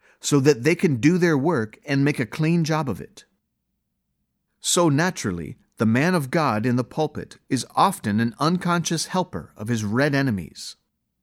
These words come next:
He is sincere. They are not. They use his noble sentiment to serve their purposes.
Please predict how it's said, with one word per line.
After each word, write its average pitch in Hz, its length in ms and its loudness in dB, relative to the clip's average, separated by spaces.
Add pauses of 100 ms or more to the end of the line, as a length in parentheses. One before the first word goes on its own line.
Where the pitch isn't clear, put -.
(540)
He 143 380 0
is 131 200 -2
sincere. 123 760 -2 (800)
They 113 540 -2 (160)
are 104 80 -4
not. 104 540 -4 (1300)
They 143 100 4
use 165 380 4
his 127 180 0
noble 170 420 4
sentiment 127 580 -4 (140)
to 123 100 -6
serve 127 500 -2
their 151 220 4
purposes. - 800 -8